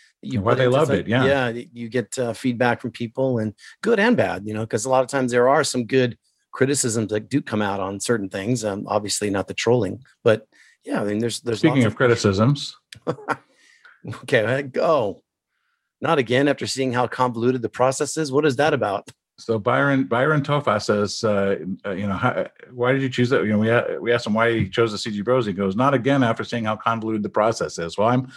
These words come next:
Speaker 2: I imagine he's talking about the, you know, the, the, the licensing process. So, you know, we, we do require a, a, a licensing,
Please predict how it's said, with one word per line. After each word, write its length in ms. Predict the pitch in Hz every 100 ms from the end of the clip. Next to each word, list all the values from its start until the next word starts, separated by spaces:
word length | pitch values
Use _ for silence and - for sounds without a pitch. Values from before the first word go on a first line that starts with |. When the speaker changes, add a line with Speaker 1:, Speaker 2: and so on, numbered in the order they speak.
| - -
Speaker 2:
I 60 |
imagine 360 | 160 208 165 139
he's 120 | 131
talking 300 | 131 120 123
about 260 | 110 101 -
the, 160 | 98 - - - -
you 80 | 104
know, 60 |
the, 180 | 95 - -
the, 160 | 92 87
the 260 | 101 87 -
licensing 420 | 113 104 104 98
process. 460 | 87 90 80 82 -
So, 60 | 104
you 100 | 98
know, 100 | 95
we, 260 | 107 104 - - -
we 60 | 107
do 160 | 123
require 500 | 120 - 123 117 113
a, 500 | 98 95 - 92 90 -
a, 80 | 85
a 60 |
licensing, 680 | 95 123 123 113 117 107 107